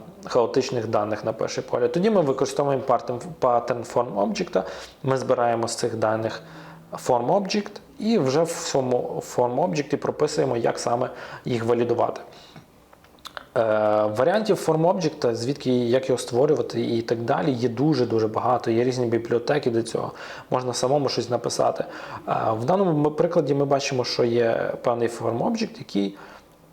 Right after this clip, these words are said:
included active model, е, model. Е, модуль, відповідно, отримує, е, різні методи для валідації саме з active модуля.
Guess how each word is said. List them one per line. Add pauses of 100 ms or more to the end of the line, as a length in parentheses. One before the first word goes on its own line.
(240)
included
active
model, (220)
е,
model. (920)
Е, (560)
модуль,
відповідно, (1300)
отримує,
е,
різні
методи
для
валідації
саме
з
active
модуля.